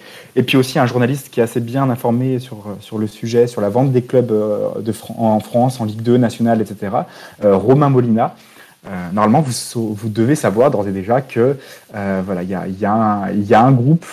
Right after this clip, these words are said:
en particulier, il y a, il y a une piste qui est la plus chaude pour la vente de notre club, euh, c'est la piste qui mène à la famille Bini,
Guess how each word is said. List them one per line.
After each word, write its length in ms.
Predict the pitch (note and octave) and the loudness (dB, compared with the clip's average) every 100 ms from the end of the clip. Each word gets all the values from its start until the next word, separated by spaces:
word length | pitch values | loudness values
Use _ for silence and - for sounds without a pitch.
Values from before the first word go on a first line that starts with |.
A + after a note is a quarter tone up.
| - | -12
en 80 | - | -6
particulier, 840 | A#2 - A#2+ - A2+ A#2 C3+ D3+ | -6 -4 -6 -2 -2 2 4 4
il 80 | C3+ | 4
y 80 | A2 | 6
a, 240 | G2 F#2+ | 6 4
il 80 | G2 | 2
y 60 | G#2 | 4
a 40 | |
une 140 | C3 | 4
piste 480 | B2+ - E3 - A2 | 2 -6 -8 -8 -10
qui 100 | - | 0
est 40 | G#2+ | 0
la 60 | |
plus 200 | - - | 0 -8
chaude 500 | - - F#3 B2+ G#2+ - - - | -10 0 2 4 2 0 -20 -20
pour 160 | - D#3 | -2 4
la 100 | C3 | 4
vente 300 | C3 C#3+ - | 4 0 0
de 200 | A2+ A2+ | -2 2
notre 280 | A#2+ - A2+ | 0 -2 -12
club, 440 | - B2+ C#3+ D#3+ | -8 0 2 4
euh, 380 | D#3 - G#2+ G#2+ | 2 2 -4 -6
c'est 400 | - - B2 C3+ | -8 -6 0 2
la 100 | B2 | 2
piste 320 | G#2 - C#3 - | -2 -8 -16 -6
qui 100 | A2+ | -2
mène 140 | C3 | 0
à 60 | G#2+ | -2
la 80 | |
famille 320 | G#2 A2 C3+ C3 | -2 -4 -4 -4
Bini, 460 | A2+ A#2 A2+ C#3+ | -6 -2 -2 -2